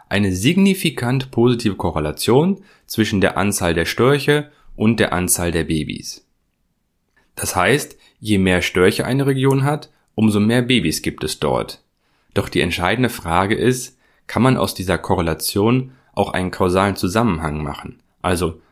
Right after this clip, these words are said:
heißt das nun, dass der Storch die Babys bringt? Das natürlich nicht.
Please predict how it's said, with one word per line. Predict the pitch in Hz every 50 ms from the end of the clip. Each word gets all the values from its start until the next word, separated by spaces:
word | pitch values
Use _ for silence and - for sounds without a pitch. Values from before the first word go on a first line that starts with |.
| -
heißt | - 90 98 101 - -
das | 98 -
nun, | - 107 104 104
dass | 95 98 87 - -
der | - 85 80
Storch | - - - 87 85 87 90 87 - - _
die | - 78
Babys | 71 80 90 107 127 127 131 -
bringt? | 131 131 135 147 151 143 - - _ _ _ _ _ _ _ _ _ _ _ - _ _ _ -
Das | 90 104 107 - -
natürlich | 117 104 - - 113 104 98 - -
nicht. | 82 80 78 73 - - -